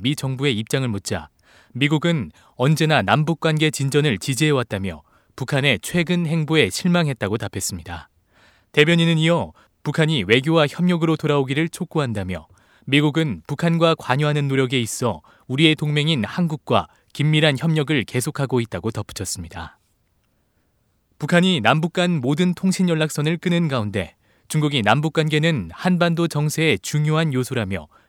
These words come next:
대화로 문제를 해결하길 바란다고 밝혔습니다. 중국 외교부 대변인은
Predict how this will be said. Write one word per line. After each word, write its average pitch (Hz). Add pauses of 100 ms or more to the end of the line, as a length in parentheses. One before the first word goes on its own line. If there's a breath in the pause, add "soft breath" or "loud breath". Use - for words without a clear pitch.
대화로 135 (200 soft breath)
문제를 143
해결하길 160
바란다고 117
밝혔습니다. 87 (600 soft breath)
중국 165
외교부 175
대변인은 160